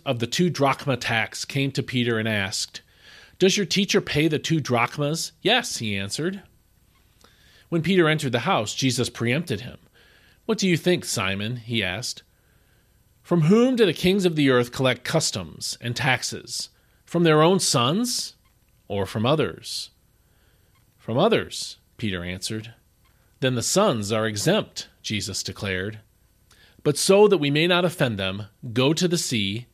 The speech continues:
cast a hook, and take the first fish you catch.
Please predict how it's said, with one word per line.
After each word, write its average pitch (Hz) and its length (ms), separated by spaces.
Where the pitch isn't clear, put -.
cast 127 340
a 160 80
hook, 107 380
and 123 120
take 196 240
the 160 100
first 147 380
fish - 440
you 120 80
catch. - 680